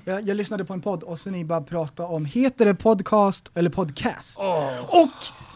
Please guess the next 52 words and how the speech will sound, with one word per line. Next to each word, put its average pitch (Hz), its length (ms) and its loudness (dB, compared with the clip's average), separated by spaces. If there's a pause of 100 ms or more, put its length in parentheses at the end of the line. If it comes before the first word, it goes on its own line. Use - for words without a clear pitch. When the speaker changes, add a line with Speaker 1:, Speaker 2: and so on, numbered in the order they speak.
(140)
Speaker 1:
det 214 100 0
är 349 280 4
ingen 320 280 8
Speaker 2:
Fått 294 80 8
så 269 40 10
Speaker 1:
annan, 240 180 12
Speaker 2:
mycket 247 140 6
skit 247 460 2
över 143 180 0
det 302 60 2
Speaker 1:
det 139 80 0
Speaker 2:
där. 135 120 -2
Speaker 1:
är 370 100 4
ingen 339 300 2
annan 247 280 6
i 220 60 0
hela 214 200 2
världen 196 260 0
som 185 160 -2
bryr 247 220 2
sig. 131 360 -8
Det 180 60 0
är 202 40 2
säkert 214 240 4
bara 170 200 2
jag 170 380 4
som 202 160 0
bara, - 120 0 (100)
"Åh!" 381 720 8 (140)
För 226 120 -2
ni 254 300 4
totalt 285 360 0
slaktade 262 640 0
det 165 100 -4
där. 151 220 -10 (160)
Bara 185 180 0
butchering 196 840 2
på 208 120 -6
hög 202 260 -2
nivå. 208 420 -6
Speaker 2:
Man 175 160 4
kan 220 140 6
säga 208 180 8
så 208 120 2
här, 143 340 4
jag 214 240 6 (120)
blev 147 160 4
slaktad. 156 600 2 (380)
Jag 247 240 10
hade 185 320 6
en 165 140 6
tanke. 151 580 2